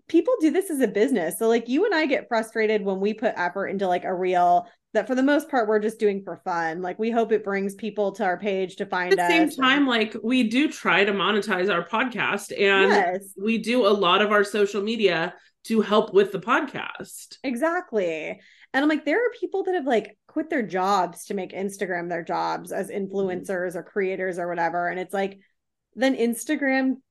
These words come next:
Speaker 1: tells them, "Oh, hey, join this program. So, you know, we'll pay you for your reels," and then stop showing their reels to anybody. Like, I, they're, like, literally messing with people's livelihoods.
Speaker 2: Well,
Speaker 1: And I
Speaker 2: and
Speaker 1: don't
Speaker 2: not to
Speaker 1: think that's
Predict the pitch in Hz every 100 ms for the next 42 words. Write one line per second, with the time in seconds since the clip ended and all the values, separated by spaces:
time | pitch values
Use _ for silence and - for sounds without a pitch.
0 | _ _ 226 208 208 208 240 240 240 220
1 | 226 214 214 226 220 208 214 220 220 -
2 | 202 202 208 208 208 226 - 202 190 185
3 | 180 196 196 _ _ _ _ _ _ _
4 | - 220 196 185 196 196 208 202 202 220
5 | 214 196 185 185 180 208 214 190 196 -
6 | - 175 180 - 185 190 185 180 170 165
7 | 190 190 247 240 262 302 359 370 285 240
8 | - - 240 240 208 220 294 330 330 240
9 | 247 285 294 285 254 220 226 226 208 -
10 | 233 202 190 170 165 170 180 190 233 196
11 | 240 226 214 214 226 214